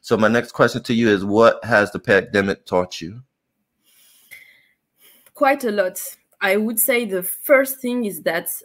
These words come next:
Speaker 2: uh, I'm really lucky and privileged because, uh, you know, I'm comfortable. Uh, I have a roof,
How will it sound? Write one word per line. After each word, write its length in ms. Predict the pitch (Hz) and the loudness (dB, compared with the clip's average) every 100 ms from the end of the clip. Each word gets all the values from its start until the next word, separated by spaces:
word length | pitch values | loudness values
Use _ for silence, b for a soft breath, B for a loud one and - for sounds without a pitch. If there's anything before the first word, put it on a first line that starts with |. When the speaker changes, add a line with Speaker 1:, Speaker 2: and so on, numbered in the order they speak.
| - | -10
Speaker 2:
uh, 460 | 165 165 170 160 151 | -8 -8 -8 -8 -4
I'm 220 | 175 170 185 | -2 -2 0
really 340 | 226 220 226 | 0 0 -2
lucky 540 | 208 196 202 - 208 | 2 2 2 -6 -6
and 180 | 175 175 | -4 -4
privileged 760 | - 220 208 196 202 - - - | -2 -2 2 2 0 -8 -16 -12
because, 680 | 175 - 160 160 - - - - | -10 -4 -2 -2 -4 -6 -10 -8
uh, 460 | 156 135 113 80 - | -4 -2 -2 -2 -4
you 140 | 170 170 | -4 -2
know, 220 | 165 - | -2 0
I'm 160 | 165 | 0
comfortable. 880 | 160 208 214 233 202 214 214 226 233 | 2 2 4 4 8 8 8 6 2
Uh, 580 | - 165 165 165 160 135 - | -2 -2 -2 -2 -2 -2 0
I 100 | 160 | 0
have 340 | 175 180 180 - - _ _ _ _ - | 2 0 0 -8 -12 _ _ _ _ -2
a 540 | 170 160 156 156 160 | 0 2 4 4 2
roof, 580 | 170 214 269 269 - | 4 6 6 4 0